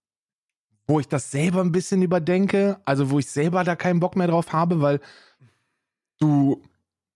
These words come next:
realisierst, dass du sagen kannst, was du willst und, und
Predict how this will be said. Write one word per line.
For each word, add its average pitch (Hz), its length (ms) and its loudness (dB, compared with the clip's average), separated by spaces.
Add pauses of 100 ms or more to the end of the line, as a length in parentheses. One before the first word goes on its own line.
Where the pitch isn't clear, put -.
(300)
realisierst, 139 760 0
dass 147 140 -4
du 127 80 -8
sagen 120 360 0
kannst, 160 300 -2
was 131 140 -4
du 104 160 -2
willst 135 480 0
und, 139 340 -2
und 127 400 0